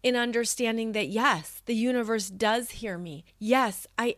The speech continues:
am worthy of this. Yes, I do want to create this or manifest this next dream or intention in my life.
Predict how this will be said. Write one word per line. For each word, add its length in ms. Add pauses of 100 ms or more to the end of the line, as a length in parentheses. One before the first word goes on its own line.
am 440
worthy 420
of 200
this. 260
Yes, 400
I 120
do 640 (280)
want 260
to 140
create 540
this 240
or 80
manifest 840 (280)
this 240
next 340
dream 360
or 100
intention 640
in 180
my 160
life. 440